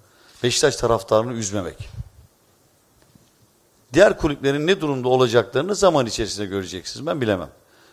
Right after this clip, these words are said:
Benim önüme gelen, bu teklifleri getiren arkadaşın iyi bildiği bir şey var. Bu kararı ben veriyorum. Sonuç itibariyle bu sorumluluğu ben alıyorum.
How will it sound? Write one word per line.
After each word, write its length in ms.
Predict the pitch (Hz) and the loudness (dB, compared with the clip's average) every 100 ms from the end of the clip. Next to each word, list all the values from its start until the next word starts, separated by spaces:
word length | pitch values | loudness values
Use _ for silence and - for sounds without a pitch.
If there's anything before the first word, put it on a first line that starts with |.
| _ | _
Benim 300 | 113 143 214 | -2 0 2
önüme 300 | 196 151 127 | 0 2 0
gelen, 380 | 107 107 98 120 - _ _ _ _ 170 | 2 0 0 -4 -12 _ _ _ _ -2
bu 80 | |
teklifleri 540 | 175 170 - 120 127 113 | 2 0 -2 -2 -2 2
getiren 360 | 123 117 110 | 0 0 0
arkadaşın 680 | 113 127 - 104 98 - 180 _ _ _ _ _ _ _ _ _ _ _ _ - | 4 4 4 0 0 -4 -12 _ _ _ _ _ _ _ _ _ _ _ _ -6
iyi 180 | 190 170 | -2 0
bildiği 280 | 131 110 104 | 0 0 -2
bir 60 | |
şey 240 | 95 104 101 | 0 2 4
var. 220 | 185 - - _ _ _ | 2 0 -20 _ _ _
Bu 100 | 208 | -6
kararı 540 | - 127 117 131 196 226 - _ _ _ _ - | 4 6 6 4 2 -4 -16 _ _ _ _ -16
ben 420 | 113 143 175 135 | 4 6 6 2
veriyorum. 520 | 107 95 95 90 87 | 0 0 -2 -6 -10
Sonuç 360 | - 139 160 151 | -4 -2 0 -4
itibariyle 500 | 135 120 113 110 110 | -4 2 4 4 0
bu 80 | 143 | -2
sorumluluğu 540 | - 135 139 147 131 | 0 0 0 -4 4
ben 140 | 120 135 | 4 4
alıyorum. 480 | 101 87 85 82 | 0 -2 -6 -8